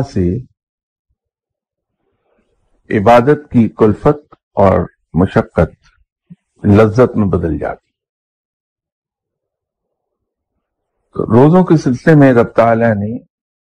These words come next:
مسلمانوں کو مخاطب کرتے ہوئے فرمایا کہ تم پر روزے فرض کیے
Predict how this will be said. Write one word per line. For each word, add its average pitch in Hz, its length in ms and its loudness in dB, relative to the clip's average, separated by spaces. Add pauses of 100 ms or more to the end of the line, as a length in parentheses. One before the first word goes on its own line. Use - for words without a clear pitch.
(1080)
مسلمانوں 113 520 0
کو 113 180 -2
مخاطب 101 440 -2
کرتے 92 280 -4
ہوئے 78 320 -10 (2500)
فرمایا 113 480 2
کہ 98 180 -10
تم 98 240 -4
پر 95 140 -2
روزے 95 360 2
فرض 92 200 -2
کیے 92 200 -4